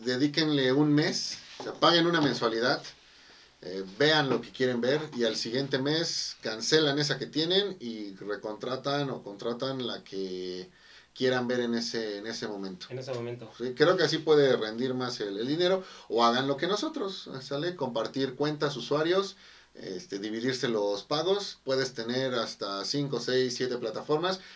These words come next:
Speaker 1: pero al final nada más estás pagando dos o tres.
Speaker 2: Dos o tres. Y sí, creo que sí vale la pena. Para mí sí vale la pena, ¿no? Y bueno, pues ese sería nuestro pequeño review de Star Plus.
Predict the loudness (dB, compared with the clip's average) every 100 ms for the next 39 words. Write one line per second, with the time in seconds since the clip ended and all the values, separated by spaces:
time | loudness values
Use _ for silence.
0 | -6 -2 -2 0 0 2 0 -2 -6 -4
1 | -2 -2 0 4 4 4 0 0 -2 -6
2 | -10 -12 -10 -12 -10 -8 -8 -4 -4 -2
3 | -4 0 0 2 2 4 6 4 4 -2
4 | -8 -4 2 4 4 0 -4 -6 -12 -10
5 | -8 -6 -6 -6 -6 -12 -16 -14 -16 -16
6 | _ _ _ -20 -20 -20 _ -12 -12 -6
7 | -2 0 2 4 2 0 -2 0 4 4
8 | 4 2 -2 -4 -2 2 4 6 4 0
9 | -6 -2 2 2 2 -2 2 6 6 4
10 | 2 2 2 -2 -10 -6 -4 -4 -6 -4
11 | -4 -4 -12